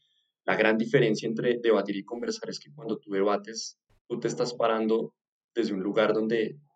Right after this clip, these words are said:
estás sosteniendo y defendiendo una perspectiva o una postura o una idea. Eh,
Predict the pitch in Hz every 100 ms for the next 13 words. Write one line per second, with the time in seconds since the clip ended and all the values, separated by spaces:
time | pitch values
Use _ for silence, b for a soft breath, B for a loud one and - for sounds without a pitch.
0 | _ _ _ _ - - - 117 110 117
1 | 98 104 95 - 104 95 90 92 95 -
2 | 107 107 - 117 107 - 73 107 98 98
3 | 110 110 107 95 - - - 104 92 95
4 | - 104 95 101 143 147 - - _ _
5 | _ _ _ _ _ 104 101 95 90